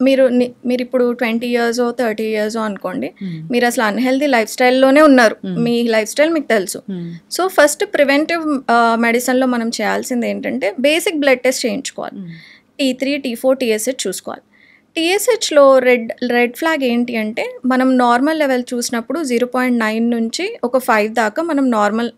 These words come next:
Speaker 1: రేంజ్ అనుకుంటాం.
Speaker 2: మ్మ్.
Speaker 1: కానీ టూ పాయింట్ ఫైవ్ నుంచి మేము సబ్‌క్లినికల్ అంటాం.
Speaker 2: మ్మ్.
Speaker 1: మీ రేంజ్ ఎప్పుడైతే టూ పాయింట్ ఫైవ్ దాటిందో టీఎస్హెచ్,
Speaker 2: మ్మ్.
Speaker 1: మీకు ఒక ఫైవ్ ఇయర్స్‌లో థైరాయిడ్ డిజార్డర్స్ రావడానికి ఛాన్సెస్ ఉంటాయి
Speaker 2: మ్మ్.
Speaker 1: అని అర్థం.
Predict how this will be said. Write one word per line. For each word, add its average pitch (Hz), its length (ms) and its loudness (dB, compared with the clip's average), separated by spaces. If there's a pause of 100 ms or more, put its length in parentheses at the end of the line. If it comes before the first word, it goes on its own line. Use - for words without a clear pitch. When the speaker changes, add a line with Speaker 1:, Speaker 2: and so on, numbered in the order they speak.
Speaker 1:
రేంజ్ 226 300 0
అనుకుంటాం. 247 520 -4
Speaker 2:
మ్మ్. 175 120 -18 (380)
Speaker 1:
కానీ 339 180 2
టూ 320 180 -4
పాయింట్ 349 300 -2
ఫైవ్ 269 280 4
నుంచి 277 260 0
మేము 359 200 -4
సబ్‌క్లినికల్ 302 680 0
అంటాం. 190 360 -8
Speaker 2:
మ్మ్. 170 120 -14 (260)
Speaker 1:
మీ 285 200 0
రేంజ్ 294 300 0
ఎప్పుడైతే 320 400 0
టూ 294 160 -6
పాయింట్ 302 280 0
ఫైవ్ 247 280 2
దాటిందో 233 500 2
టీఎస్హెచ్, 220 600 -4 (180)
Speaker 2:
మ్మ్. 190 100 -16 (240)
Speaker 1:
మీకు 339 220 -2
ఒక 339 120 -2
ఫైవ్ 254 280 4
ఇయర్స్‌లో 262 380 2
థైరాయిడ్ 233 440 2
డిజార్డర్స్ 220 480 0
రావడానికి 214 460 -2
ఛాన్సెస్ 208 380 -4
ఉంటాయి 190 520 -6
Speaker 2:
మ్మ్. 170 100 -8
Speaker 1:
అని 254 100 0
అర్థం. 185 240 -4